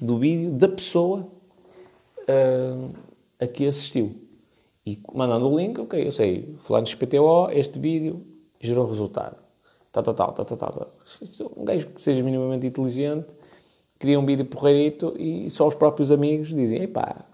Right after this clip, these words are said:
altamente, quem é este gajo?" Bem, bem, e bem conhecer o meu trabalho, não é? A perce-, perceberem se vale a pena ou não. Pois isto requer validação. É lógico que eu às vezes posso ter de contar uma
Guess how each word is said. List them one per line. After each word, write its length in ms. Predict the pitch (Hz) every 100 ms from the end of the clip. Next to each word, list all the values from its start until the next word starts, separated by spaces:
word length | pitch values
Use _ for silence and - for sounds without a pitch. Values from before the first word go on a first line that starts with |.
| _
altamente, 600 | 143 139 110 107 - -
quem 180 | - 175
é 40 |
este 160 | 143 -
gajo?" 320 | - - - -
Bem, 200 | - -
bem, 240 | 113 107 -
e 160 | 98
bem 200 | 92 101
conhecer 280 | 104 104 113
o 40 | 113
meu 120 | 117
trabalho, 380 | 143 156 226 226
não 120 | 131
é? 120 | - - - - _ _ - _ -
A 60 | -
perce-, 180 | - -
perceberem 540 | 135 - 107 104 104
se 120 | 104
vale 180 | 107 104
a 40 |
pena 220 | 104 107 117
ou 40 |
não. 320 | 143 175 - - - - _ -
Pois 120 | 104
isto 200 | 110 -
requer 260 | - 127 127
validação. 640 | 135 127 120 120 90 90
É 60 | 90
lógico 300 | 98 101 104
que 200 | 110 -
eu 40 |
às 120 | 113
vezes 160 | 107 113
posso 260 | - 117 -
ter 120 | 117
de 60 |
contar 440 | 107 120 117 101 92
uma 360 | 98 95 92